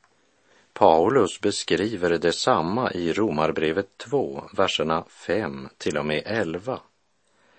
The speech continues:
"Genom ditt hårda och obotfärdiga hjärta samlar du på dig vrede till vredens dag,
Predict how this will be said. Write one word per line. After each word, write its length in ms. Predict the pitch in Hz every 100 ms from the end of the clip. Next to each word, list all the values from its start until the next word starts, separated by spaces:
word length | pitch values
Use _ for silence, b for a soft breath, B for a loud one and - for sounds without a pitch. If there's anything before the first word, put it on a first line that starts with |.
| b b b
"Genom 360 | 110 117 117 117
ditt 200 | 117 -
hårda 520 | 139 147 87 80 85
och 220 | 98 -
obotfärdiga 1200 | 127 101 76 76 76 - - 78 80 80 78 85
hjärta 720 | 85 87 107 - _ - 110 92
samlar 800 | - - 131 104 85 82 98 101
du 160 | - 82
på 380 | - 80 78 87
dig 280 | 90 92 87
vrede 720 | 85 113 120 80 73 - 117
till 420 | - 85 78 76
vredens 840 | 73 80 90 104 71 82 90 - -
dag, 520 | 131 104 73 69